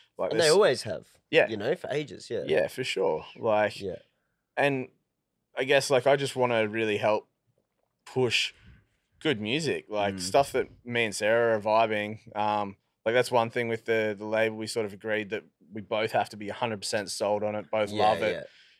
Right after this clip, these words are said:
Speaker 1: It's both, like, both of us wanna have to get up and dance when we're
Speaker 2: Yeah,
Speaker 1: listening to
Speaker 2: yeah,
Speaker 1: the
Speaker 2: yeah.
Speaker 1: track, like,
Speaker 2: It's
Speaker 1: on
Speaker 2: gotta,
Speaker 1: demo.
Speaker 2: yeah.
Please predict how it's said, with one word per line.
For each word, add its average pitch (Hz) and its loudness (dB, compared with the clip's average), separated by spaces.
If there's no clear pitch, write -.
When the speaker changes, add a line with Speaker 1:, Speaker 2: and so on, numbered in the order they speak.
Speaker 1:
It's - -18
both, 113 4
like, 120 2
both 120 4
of 117 -10
us 113 -8
wanna 113 -2
have - -4
to 110 -12
get 110 0
up 107 -2
and 107 -6
dance 113 -4
when 117 0
we're 127 6
Speaker 2:
Yeah, - 4
Speaker 1:
listening 135 4
to 98 4
Speaker 2:
yeah, - 2
Speaker 1:
the 95 0
Speaker 2:
yeah. - -2
Speaker 1:
track, 123 6
like, 120 4
Speaker 2:
It's 123 4
Speaker 1:
on 135 8
Speaker 2:
gotta, 135 6
Speaker 1:
demo. 120 4
Speaker 2:
yeah. - -10